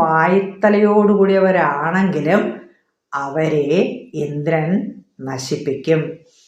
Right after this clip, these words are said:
അജശൃംഗി ഇതിൽ ഇന്ദ്രനെ സഹായിക്കും.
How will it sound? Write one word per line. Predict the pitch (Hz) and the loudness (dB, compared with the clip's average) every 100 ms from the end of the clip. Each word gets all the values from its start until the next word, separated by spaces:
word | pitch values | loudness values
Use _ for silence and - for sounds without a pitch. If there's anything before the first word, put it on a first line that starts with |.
| _ _ _ 175 | _ _ _ 0
അജശൃംഗി | 196 254 320 302 202 180 175 180 180 | 2 2 0 2 2 2 2 2 0
ഇതിൽ | 165 170 170 - - 160 | 0 2 2 0 -2 -4
ഇന്ദ്രനെ | 160 185 190 202 202 | -2 0 2 2 0
സഹായിക്കും. | 147 - 151 151 143 147 | -2 0 0 0 -2 -4